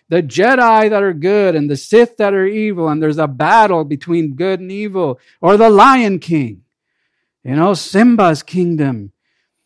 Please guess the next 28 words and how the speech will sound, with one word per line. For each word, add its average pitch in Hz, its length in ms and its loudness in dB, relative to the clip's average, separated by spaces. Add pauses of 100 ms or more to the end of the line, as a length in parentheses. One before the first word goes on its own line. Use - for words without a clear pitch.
(260)
uh, 131 120 -4
versus 185 460 0
the 165 80 0
kingdom 226 400 0
of 196 140 0
the 190 120 0
hyenas, 202 920 2 (300)
who 214 180 0
laugh 208 400 2
a 185 40 2
lot. 135 420 0 (420)
Remember 233 400 4
when 226 160 2
Mustafa 220 500 2
tells 240 440 2
Simba, 185 460 2 (600)
he 196 80 -10
says 226 260 2
what? 226 400 0 (360)
"Hey, 190 160 0
Simba, 247 580 0 (220)
everything 247 760 2
the 214 140 4
light 208 540 0
touches 185 500 -6
is 165 220 -10
your 185 140 -6
kingdom." 139 520 -12